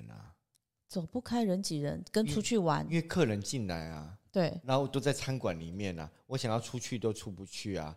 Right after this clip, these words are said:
Speaker 1: 所以当然就人挤人啊。<laughs>
Speaker 2: 冷笑话。现在是说你选择旅游的时间就不会是假日，对不对？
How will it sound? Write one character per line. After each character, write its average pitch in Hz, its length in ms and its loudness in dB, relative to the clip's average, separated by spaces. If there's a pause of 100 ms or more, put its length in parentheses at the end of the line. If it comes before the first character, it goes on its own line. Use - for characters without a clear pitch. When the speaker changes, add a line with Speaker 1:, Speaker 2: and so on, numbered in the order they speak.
(120)
Speaker 1:
所 - 100 -14
以 - 20 -10
当 113 120 2
然 113 60 0
就 113 100 4
人 90 180 0
挤 90 200 -4
人 - 140 -4
啊。 - 960 6
<laughs> - 40 4
Speaker 2:
冷 165 220 10
笑 180 520 10
话。 185 280 10 (300)
现 - 160 12
在 285 160 12
是 339 60 6
说 285 180 12
你 208 240 8
选 185 320 10
择 175 200 8
旅 185 180 8
游 160 160 8
的 175 100 6
时 175 160 6
间 196 240 4
就 214 100 8
不 175 160 4
会 185 120 8
是 185 120 2
假 175 340 4
日， 156 200 4
对 151 100 6
不 139 80 0
对？ 135 380 6